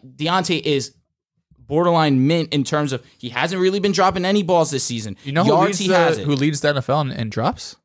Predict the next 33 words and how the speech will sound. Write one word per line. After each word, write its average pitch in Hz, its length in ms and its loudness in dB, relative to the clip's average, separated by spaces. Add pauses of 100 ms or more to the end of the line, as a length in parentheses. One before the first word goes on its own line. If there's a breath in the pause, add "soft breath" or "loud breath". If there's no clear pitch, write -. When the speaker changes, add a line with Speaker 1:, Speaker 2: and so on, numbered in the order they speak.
(300)
Speaker 2:
It's - 120 -18
Debo. 190 340 -2 (320)
He 143 60 -4
has 131 120 -2
nine 135 280 0
drops 147 260 0
this - 100 -10
season. 113 360 -10 (160)
I 226 60 4
don't 269 120 2
really 196 160 2
care 131 220 0
about 107 220 -4
drops 113 280 -8
personally. 110 420 -2
I 143 120 2
think 143 220 0
that 120 80 4
they're 113 100 0
whatever 110 420 -2 (180)
'cause 135 140 0
they 143 80 2
could 147 100 -2
get 139 140 2
fixed 135 260 0
year 135 100 4
after 117 120 -4
year. 113 100 -2
But 117 120 -6
Debo 165 240 0
has 127 100 0
nine 131 260 0
drops. 110 460 -8